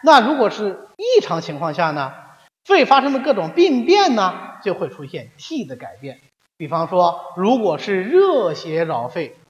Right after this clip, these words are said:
那这个鼻涕就会怎么样？又黄又稠。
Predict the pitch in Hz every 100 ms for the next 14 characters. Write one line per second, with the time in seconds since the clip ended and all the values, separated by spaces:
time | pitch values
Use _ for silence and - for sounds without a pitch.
0 | _ 190 175 139 180 151 139 131 156 147
1 | 147 151 123 131 139 123 - _ _ _
2 | _ _ _ _ _ _ _ _ _ -
3 | 233 208 131 107 - - 117 117 123 143
4 | 143 135 123 160 208 156 107 98 - 92
5 | 113